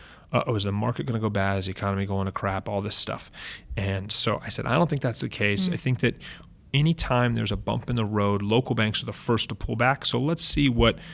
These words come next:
Speaker 1: the other lender says. It's more of a major dental lender in the country." And that's the one that came back with this great approval, great everything else. And then she was, you know, kind of renewed and restored her confidence. But imagine if she just had that one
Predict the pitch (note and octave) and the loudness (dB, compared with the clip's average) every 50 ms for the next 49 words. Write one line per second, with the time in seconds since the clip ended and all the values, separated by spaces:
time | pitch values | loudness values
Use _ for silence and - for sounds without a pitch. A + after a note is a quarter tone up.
0 | - - - - - - A#2 A#2 A#2 B2+ C#3+ D3+ D#3 C3+ A#2 A2 A2 G#2+ A2 G2+ | -18 -18 -20 -16 -8 0 4 8 8 8 10 8 8 6 6 4 2 2 0 0
1 | - - - G#2 G#2 G2+ G2 G2+ - - A2+ A2 A2 G#2 G#2 G#2 G#2 G#2 G#2 G#2 | -2 0 2 4 2 2 2 0 -2 -2 0 0 2 2 2 2 4 4 4 4
2 | G#2 G#2+ G#2 G2+ G2+ G2+ G2+ G2 G2 G#2 G2+ G2 G2 G2 G2+ G2 G2+ G2 F#2 - | 4 4 4 4 4 4 2 2 2 2 2 2 2 0 -2 -2 -4 -4 -6 -6
3 | - - F#2+ - - - - - - - - - - - - - - - - A2 | -8 -8 -8 -8 -8 -10 -12 -12 -16 -18 -18 -16 -16 -16 -18 -20 -14 -2 0 0
4 | G2+ F#2+ G2 - - - - - G#2 A2 - - A2+ A2 G#2+ G#2 G#2 G2+ - G#2 | 0 0 -2 -4 -8 -8 2 6 6 6 6 4 2 2 2 2 2 0 0 0
5 | G2+ G2 G2 F#2+ A2+ G2+ G2 - - B2+ B2 A2+ A2 - - A#2+ A2 A2 G#2+ G#2+ | 2 2 0 0 0 -2 -2 0 2 2 0 0 0 -2 -2 -2 -2 0 0 0
6 | G#2 G2 G2+ G2 G2+ G#2+ A2+ G#2+ G2+ - G2+ G2+ G2+ G2 - - G#2 F#2+ G2 G2 | 0 0 0 0 2 2 2 2 0 0 -2 -2 0 0 0 -2 -2 -4 -6 -6
7 | G#2+ - - A#2 G#2+ G2 - - - - A#2 A2 G2 F#2 - - G#2+ A2 A2 A2+ | -6 -6 -4 -4 -4 -4 -6 -6 -2 0 2 2 0 -2 -4 -4 -2 0 2 4
8 | A#2+ B2+ C3 C3 C3 A#2 A2 G#2+ G2+ G2 - - - D3 B2+ A#2+ A#2+ A2+ F#2+ F#2+ | 6 6 8 8 6 6 2 0 0 0 0 0 2 2 4 4 4 2 0 -2
9 | F#2 - - - C3 D3+ C#3 - G2+ F#2 F#2 G#2+ - - - - - - - - | -6 -6 -2 2 2 2 2 2 0 0 0 0 0 -2 -4 -6 -12 -20 -20 -20
10 | - - - - - - - A#2 A2+ G#2+ G#2+ A2+ A#2 A2+ A2+ A#2+ A#2 A2+ A2 A#2+ | -20 -20 -20 -20 -20 -14 -10 -8 -8 -6 -6 -6 -6 -2 2 4 4 6 6 6
11 | B2+ C#3 C3 B2+ A2+ - - A#2 A2 G2+ - A#2 G#2+ G#2 G#2 - G#2 G#2+ G#2 G2+ | 6 6 6 4 4 2 2 0 0 0 0 2 4 4 4 2 2 0 -2 0
12 | A2 A#2 | -2 -4